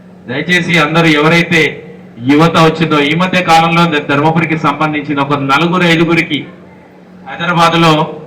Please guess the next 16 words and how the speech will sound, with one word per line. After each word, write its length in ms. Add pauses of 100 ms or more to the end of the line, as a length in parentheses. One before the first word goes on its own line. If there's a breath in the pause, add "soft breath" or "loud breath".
దాదాపు 380
నా 360
ఏజ్ 200
గ్రూప్ 340
అంటే 200
ఫార్టీ 340
ఫైవ్, 240
ఫిఫ్టీ, 380
ఫిఫ్టీ 340
ఫైవ్ 280
ఏజ్ 160
వాళ్ళకి 520 (540 loud breath)
చూపెట్టగానే, 760
అనుకోకుండా 600
హాస్పిటల్ 580
వెళ్ళి 240